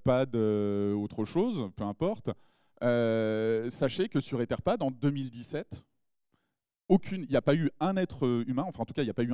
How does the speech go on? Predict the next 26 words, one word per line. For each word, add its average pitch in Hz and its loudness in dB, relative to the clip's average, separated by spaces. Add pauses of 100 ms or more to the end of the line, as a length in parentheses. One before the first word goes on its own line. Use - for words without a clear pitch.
un 165 -2 (320)
compte 160 -10 (1000)
qui, 156 -6
sur - -2 (640)
la 107 0
forge 135 4 (360)
qui 101 -6
héberge 135 2
le 104 0
code 135 0 (120)
d'Etherpad, 131 -2
il 101 -12
n'y 110 0
a - -6
pas 113 0
eu 113 -2
une 196 -2
personne, 151 -6 (1500)
sachez-le, 117 -14 (440)
pour 170 6
Framadate, 143 2
Framacalc, 131 0
Framaform, 120 -4
Framaslide, 120 -4
et 107 -4
cetera, 107 -4